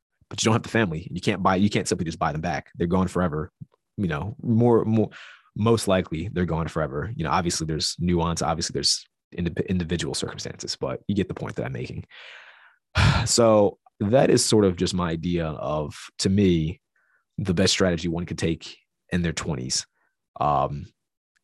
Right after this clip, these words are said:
go hard, you know, obviously with, within reason, take risk, be willing to make mistakes, and understand that you can bounce back from them in your thirties and forties, and then live a very good life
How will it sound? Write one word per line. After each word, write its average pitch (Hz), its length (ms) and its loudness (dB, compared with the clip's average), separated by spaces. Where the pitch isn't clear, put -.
go 110 320 6
hard, 85 480 2
you 95 80 -2
know, 69 240 -4
obviously 101 400 2
with, 85 240 0
within 117 220 0
reason, 82 340 -2
take 113 220 2
risk, 90 340 2
be 107 100 4
willing 110 240 8
to 101 80 0
make 92 160 2
mistakes, 85 540 -2
and 85 520 -2
understand 98 380 0
that 87 100 0
you 90 60 0
can 90 120 -2
bounce 90 240 -2
back 87 220 -4
from 85 140 -4
them 78 300 -6
in 90 100 -2
your 82 100 0
thirties 82 280 0
and 76 80 -10
forties, 80 580 -2
and 90 100 -2
then 90 140 -2
live 95 140 2
a 92 60 2
very 95 300 2
good 87 340 -4
life 85 400 -2